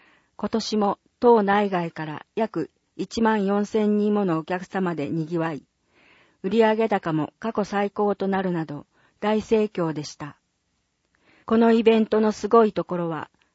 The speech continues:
何といっても十九年の間ずっと進化し、内容、売上ともに成長を続けているところではないでしょうか。北海道から鹿児島まで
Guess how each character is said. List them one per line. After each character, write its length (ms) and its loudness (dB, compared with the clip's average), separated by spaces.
何 240 2
と 160 -2
い 60 -2
っ 40 -12
て 240 -8
も 220 -4
十 240 0
九 300 2
年 240 2
の 160 0
間 260 -6
ず 120 -12
っ 20 -16
と 220 -4
進 260 -2
化 140 -8
し、 280 -12
内 320 2
容、 300 0
売 120 -2
上 340 2
と 120 -2
も 140 0
に 220 0
成 260 2
長 240 2
を 80 4
続 240 -8
け 140 0
て 120 -2
い 100 2
る 120 -2
と 100 -4
こ 140 -2
ろ 80 0
で 120 -2
は 120 0
な 140 -2
い 80 -4
で 100 -6
し 140 -10
ょ 80 -8
う 60 -12
か。 240 -14
北 140 -2
海 260 0
道 200 0
か 160 -8
ら 100 -6
鹿 160 -10
児 100 -2
島 260 -2
ま 120 -4
で 180 -8